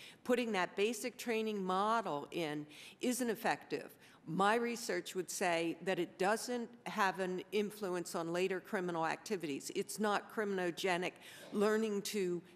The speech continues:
change physically isn't really going to change you to keep you away from a life of crime. You may need consequences for your actions, and that may be beneficial, but we could do many of these things in a different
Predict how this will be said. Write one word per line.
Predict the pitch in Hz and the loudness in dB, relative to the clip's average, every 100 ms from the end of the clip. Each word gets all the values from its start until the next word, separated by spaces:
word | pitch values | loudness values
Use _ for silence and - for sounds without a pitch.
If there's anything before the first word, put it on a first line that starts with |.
| - | -6
change | - 220 202 196 175 | 0 2 2 0 -2
physically | - 262 254 208 - - 139 131 135 - | -2 0 0 0 -4 -4 -2 0 -2 0
isn't | 196 202 214 - | 0 2 -2 -2
really | 196 196 185 180 | 0 2 2 0
going | 151 190 175 175 | 0 0 2 0
to | 175 180 | -2 -4
change | - 214 185 180 180 - | -2 0 2 2 0 -2
you | 170 160 | -2 -2
to | 180 | -4
keep | - 196 - | -4 -6 0
you | 175 | 2
away | 165 160 180 185 | 2 4 4 2
from | - 165 156 | 0 -2 0
a | |
life | 151 160 156 - | 0 0 -2 -6
of | 139 - | -8 -10
crime. | - 196 160 123 73 73 - - - - - | -2 0 2 0 -4 -8 -14 -18 -16 -18 -8
You | 190 190 | 0 2
may | 180 180 180 | 4 4 4
need | 180 175 160 - | 2 0 0 -4
consequences | - 190 190 - - 208 185 170 190 175 | 2 4 4 0 -2 0 2 2 0 -2
for | - 165 | -4 -4
your | 151 143 - | -2 -2 2
actions, | 175 190 196 - 202 202 190 - | 2 2 0 -2 0 0 -2 -2
and | 139 | 0
that | 151 175 - | 2 2 2
may | 185 | -2
be | 185 190 | 0 -2
beneficial, | 156 180 180 175 196 175 - 180 - - - | 0 0 0 -2 -2 -2 -2 -4 -8 -16 2
but | 220 190 | 4 4
we | 226 | 2
could | 208 - 233 151 | -2 -2 -2 0
do | 214 247 226 | 0 0 2
many | 196 208 226 208 | 2 2 2 0
of | 165 | 0
these | 180 165 | -2 -2
things | - 185 165 - - | -2 0 0 -2 0
in | 185 | 0
a | 170 | 0
different | 147 214 214 196 170 | 0 0 0 -2 -2